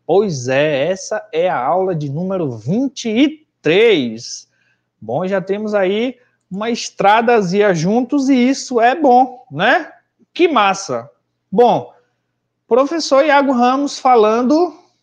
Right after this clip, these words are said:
professor de matemática, lá da Escola Municipal Faustino Dias Lima.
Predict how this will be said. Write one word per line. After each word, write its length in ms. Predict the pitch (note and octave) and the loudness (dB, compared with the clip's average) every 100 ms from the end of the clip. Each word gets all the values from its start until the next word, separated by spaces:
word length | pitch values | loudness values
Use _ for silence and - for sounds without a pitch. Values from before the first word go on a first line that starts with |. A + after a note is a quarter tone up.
| _ - | _ -12
professor 360 | B2+ - D#3 | -12 -8 -8
de 80 | D#3+ | -4
matemática, 960 | D#3+ D3+ C3 C3 F3 G#3+ - - A3 G#3+ - _ _ _ _ | -6 -6 -8 -2 -2 -2 -6 -2 -2 -2 -12 _ _ _ _
lá 260 | D#3 G#3+ D4 | -4 0 2
da 160 | D4+ | 2
Escola 460 | C4+ - - A3+ A3 | -2 -2 0 0 2
Municipal 720 | G#3 G3+ G3+ F#3+ - F#3 F#3 | -2 -4 -6 -8 -6 -2 -2
Faustino 1000 | F3+ - A#3 F3+ - - G3+ A3 G#3 D#3+ | -4 -2 0 -2 -10 -12 -10 -8 -8 -8
Dias 440 | C3+ F3+ G#3+ D3+ B2 | -6 -4 -4 -4 -8
Lima. 560 | A#2 B2+ B2 F#2+ F#2+ | -12 -10 -10 -12 -16